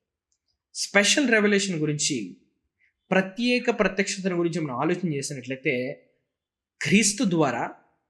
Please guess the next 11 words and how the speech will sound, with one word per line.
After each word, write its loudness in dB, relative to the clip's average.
తర్వాత 0
లేఖనం 4
ద్వారా, -8
పాత -2
నిబంధనలోని 0
అనేక -4
సందర్భాల్లోని -4
మరి -4
ఆయన -2
కలల 2
ద్వారాను -2